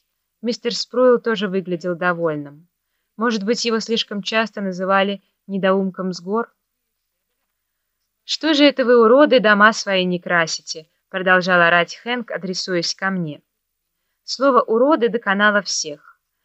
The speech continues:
Бо и Дейл прямо-таки зашлись от смеха. Хэнк ржал, довольный удачным выпадом. Всё семейство, казалось, вот-вот свалится от смеха. И тут Трот вдруг сказал громко во весь голос:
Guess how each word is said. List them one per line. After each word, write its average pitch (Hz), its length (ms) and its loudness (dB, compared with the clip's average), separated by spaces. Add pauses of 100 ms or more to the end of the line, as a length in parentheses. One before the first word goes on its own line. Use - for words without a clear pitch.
(180)
Бо 196 280 -2
и 190 60 2
Дейл 233 360 2
прямо-таки 220 800 -2
зашлись 190 540 -6
от 185 180 -10
смеха. 165 480 -12 (460)
Хэнк 247 360 -4
ржал, 208 580 4 (260)
довольный 254 640 4
удачным 190 580 -2
выпадом. 165 520 -8 (600)
Всё - 180 -2
семейство, 233 680 0
казалось, 196 540 2
вот-вот 185 380 -6
свалится 180 580 -2
от 190 100 -10
смеха. 175 520 -10 (480)
И 185 100 -12
тут 202 320 -6
Трот 247 400 0 (220)
вдруг 208 360 -4
сказал 185 460 0
громко 196 480 -2
во 180 140 4
весь 175 280 -2
голос: 160 560 -2